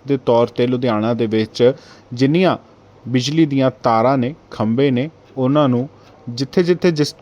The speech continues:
ਪ੍ਰਕਾਰ ਦੀ ਲੋੜ ਹੈ, ਉਸ ਹਿਸਾਬ ਦੇ ਨਾਲ ਬਦਲਿਆ ਜਾਵੇਗਾ, ਜਿਸ ਦੇ ਨਾਲ ਹਾਦਸੇ ਤਾਂ ਘਟਣਗੇ ਹੀ, ਨਾਲ ਹੀ ਬਿਜਲੀ ਦੀ ਬਚਤ ਵੀ ਜਿਹੜੀ ਹੈ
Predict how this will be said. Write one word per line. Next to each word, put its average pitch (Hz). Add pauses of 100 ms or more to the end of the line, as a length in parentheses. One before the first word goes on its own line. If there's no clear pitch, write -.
ਪ੍ਰਕਾਰ 120 (100)
ਦੀ 127 (200)
ਲੋੜ 117
ਹੈ, 107
ਉਸ 131
ਹਿਸਾਬ 113
ਦੇ 113
ਨਾਲ 104 (180)
ਬਦਲਿਆ 117
ਜਾਵੇਗਾ, 92 (200)
ਜਿਸ 151
ਦੇ 202
ਨਾਲ 175 (120)
ਹਾਦਸੇ 113
ਤਾਂ 143 (140)
ਘਟਣਗੇ 120
ਹੀ, 120 (400)
ਨਾਲ 143
ਹੀ 101 (440)
ਬਿਜਲੀ 175
ਦੀ 139 (460)
ਬਚਤ 143
ਵੀ 120
ਜਿਹੜੀ 110
ਹੈ 110